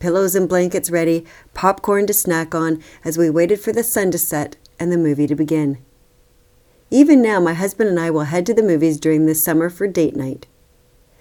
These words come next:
Did you know that the creator of the drive-in did so to help his mother enjoy the theater in a more comfortable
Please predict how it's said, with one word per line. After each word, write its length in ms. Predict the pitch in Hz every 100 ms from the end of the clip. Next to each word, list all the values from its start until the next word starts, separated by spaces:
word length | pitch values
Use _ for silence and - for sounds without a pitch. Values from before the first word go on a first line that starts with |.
| _ _ -
Did 160 | 220
you 120 | 285 349
know 240 | 262 277
that 160 | 226 -
the 80 |
creator 460 | 170 185 170 185 226
of 100 | 185
the 80 | 180
drive-in 480 | 165 156 147 156 160
did 220 | 226 220
so 160 | 160
to 80 | 151
help 220 | 147 175
his 140 | 180 170
mother 280 | 170 180 208
enjoy 340 | 175 160 170
the 80 | 160
theater 400 | 160 170 180 180
in 140 | 147
a 40 | 156
more 180 | 156
comfortable 720 | 151 175 175 190 185 202 190